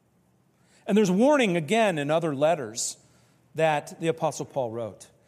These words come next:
In Colossians chapter two, it says, "Don't let anyone judge you by what you eat or drink with regard to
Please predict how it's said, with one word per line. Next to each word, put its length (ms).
In 80
Colossians 500
chapter 320
two, 220
it 80
says, 220
"Don't 180
let 140
anyone 400
judge 340
you 180
by 80
what 240
you 120
eat 200
or 80
drink 360
with 120
regard 500
to 280